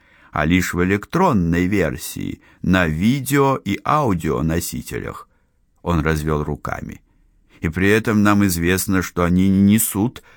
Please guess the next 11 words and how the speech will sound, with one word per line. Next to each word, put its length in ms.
такого 500
же 160
заряда, 580
как 180
настоящие 800
книги». 540
«Верно», 1000
сказал 480
Том. 400
«Однако 680
Лука 680